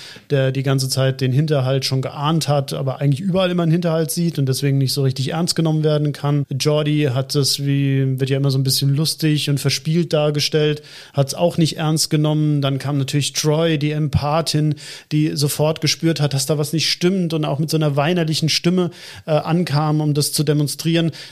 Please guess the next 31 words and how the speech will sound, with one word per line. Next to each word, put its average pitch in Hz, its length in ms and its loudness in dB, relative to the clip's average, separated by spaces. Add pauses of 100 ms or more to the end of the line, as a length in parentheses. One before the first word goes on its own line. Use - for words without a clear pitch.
Das 147 160 2
war 147 100 2
mir 147 200 2
alles 147 220 0
zu - 120 0
stereotypisch. 143 1000 0
M-, 151 260 -2 (120)
mir 151 240 0
war 143 560 -2
auch 139 80 -4
der 143 140 0
Captain - 340 -4
am 156 120 0
Anfang, 156 240 0
das 139 100 0
habe 143 100 2
ich 135 100 -2
schon 139 140 2
gesagt, 139 340 -2
zu 151 120 -2
stereotypisch. 147 800 0 (100)
Ich - 180 -4
will 202 80 2
nicht 214 160 0
sagen, 185 280 0
dass 175 160 2
ich 170 100 -4
die 170 140 -4 (160)
Folge 165 360 0
schlecht 151 540 0
fand, 170 400 -2